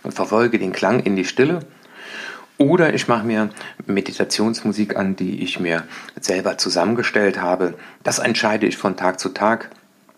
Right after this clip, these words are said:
Aber wenn ich meditiere, dann sitze ich aufrecht äh, zu Hause, äh, habe ich mein Meditationsbänkchen. Wenn ich mit dem Auto unterwegs bin, dann nehme ich das auch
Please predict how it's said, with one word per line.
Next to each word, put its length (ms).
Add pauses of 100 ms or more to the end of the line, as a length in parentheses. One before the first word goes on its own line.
(440)
Aber 380 (280)
wenn 120
ich 140
meditiere, 520
dann 280
sitze 320
ich 320
aufrecht 680 (400)
äh, 260
zu 200
Hause, 500 (400)
äh, 360
habe 200
ich 140
mein 260
Meditationsbänkchen. 1200 (180)
Wenn 80
ich 80
mit 100
dem 80
Auto 300
unterwegs 460
bin, 200
dann 140
nehme 140
ich 100
das 180
auch 280